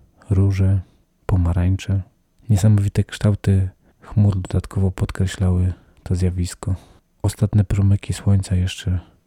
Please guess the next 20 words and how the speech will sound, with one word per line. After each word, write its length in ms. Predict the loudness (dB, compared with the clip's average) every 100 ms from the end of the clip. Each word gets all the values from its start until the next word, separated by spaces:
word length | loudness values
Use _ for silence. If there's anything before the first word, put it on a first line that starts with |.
| _ -6
pogłaskały 680 | -4 -2 -4 -2 -2 0 0
mnie 180 | -2
po 120 | -4 -8
twarzy 480 | -6 -6 -4 -4 -6 _ _ _ -4
i 40 |
pomyślałem 420 | 0 0 2 0
sobie, 260 | 0 -2 -2
że 140 | -4
to 320 | -2 -2 -2 -4 _ _ _ -6
fajny 280 | 0 2
dzień, 340 | 2 2 0 -2 -8 _ _ _
taki 540 | -8 -8 -4 -2 -2 -4 _ _ _ -20 -20 -20 _ _ -4
wyłącznie 460 | 2 4 4 4 2
związany 680 | 4 4 4 4 4 2 0
praktycznie 500 | -4 -6 -8 -2 -2
z 80 | 0
finansami. 720 | 0 0 0 0 -2 0 -2 -6 _ _ -8
Było 180 | -2 -2
sporo 480 | -2 -2 0 2 2
wydatków, 840 | 2 0 0 -2 0 0 0 -4